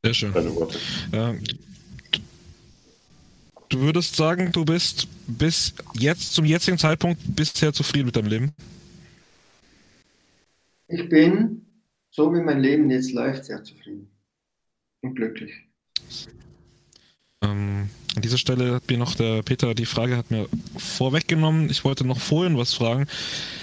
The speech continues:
Speaker 1: Wie gehst du mit Schicksalsschlägen um, beziehungsweise wie bist du umgegangen mit schweren Zeiten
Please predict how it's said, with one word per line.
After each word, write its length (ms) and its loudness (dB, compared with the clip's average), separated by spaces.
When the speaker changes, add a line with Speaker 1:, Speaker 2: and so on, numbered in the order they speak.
Speaker 1:
Wie 120 0
gehst 380 0
du 140 4
mit 280 2
Schicksalsschlägen 840 2
um, 340 2
beziehungsweise 560 0
wie 60 0
bist 240 0
du 60 0
umgegangen 440 0
mit 280 -4
schweren 440 0
Zeiten 520 0